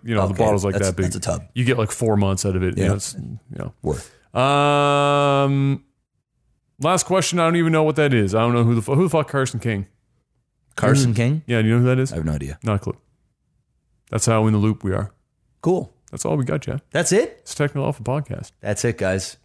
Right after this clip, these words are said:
Speaker 2: The first episode in the, uh, the new crib. Promise it won't be like this forever, but may be like this next week. Although we'll probably jerry-rig something up to s-, be a bit better than this.
Speaker 1: It really depends
Speaker 2: Oh,
Speaker 1: on
Speaker 2: it depends on my computer.
Speaker 1: It depends on your computer,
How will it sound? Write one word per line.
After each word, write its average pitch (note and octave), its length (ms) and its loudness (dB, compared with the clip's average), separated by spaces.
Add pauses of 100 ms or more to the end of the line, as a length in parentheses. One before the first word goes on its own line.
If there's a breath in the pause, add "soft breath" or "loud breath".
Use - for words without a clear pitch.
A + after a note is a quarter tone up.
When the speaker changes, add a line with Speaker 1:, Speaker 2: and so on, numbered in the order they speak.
(640 soft breath)
Speaker 2:
The A2 80 -6
first C3+ 340 0
episode B2+ 400 0
in A2+ 160 0
the, A2 220 2
uh, G2+ 60 2
the G2 100 2
new A#2 140 2
crib. B2+ 460 0 (480)
Promise C3+ 340 0
it C#3 40 0
won't B2 180 2
be B2 80 2
like A#2 160 2
this A2+ 140 -2
forever, G#2+ 320 2
but A2 200 0
may A#2+ 260 2
be A2 140 2
like G#2+ 200 2
this G#2 180 0
next G#2 220 0
week. F#2+ 180 0
Although D#3+ 360 0
we'll D#3 160 -2
probably F#3 280 0
jerry-rig G#2+ 480 0
something B2 400 -2
up G#2+ 240 -2
to - 80 -6
s-, - 160 -2 (260)
be G#2+ 140 2
a G2+ 60 0
bit G2+ 320 -4
better G#2 160 0
than G2 140 2
this. C3+ 260 0
Speaker 1:
It D3 80 2
really F3 260 2
depends D#3+ 580 0
Speaker 2:
Oh, C#3 220 4
Speaker 1:
on C#3 140 4
Speaker 2:
it C3 60 2
depends B2 180 4
on A#2 60 4
my A2+ 100 4
computer. G#2+ 560 0
Speaker 1:
It - 20 -20
depends A#2+ 300 0
on B2 60 0
your A#2+ 80 2
computer, F#3+ 520 0